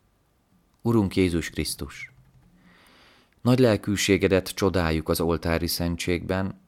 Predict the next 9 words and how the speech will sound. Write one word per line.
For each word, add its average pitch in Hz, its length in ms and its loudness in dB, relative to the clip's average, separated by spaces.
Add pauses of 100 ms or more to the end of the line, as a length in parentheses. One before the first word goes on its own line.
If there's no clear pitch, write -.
(200)
amelyben 87 440 0
titokzatos 82 640 -2
módon 80 360 -2
jelen 80 380 -2
vagy, 80 280 -4 (240)
és 80 260 -6
magadat 78 500 -2
adod 71 300 -8
nekünk. 71 500 -12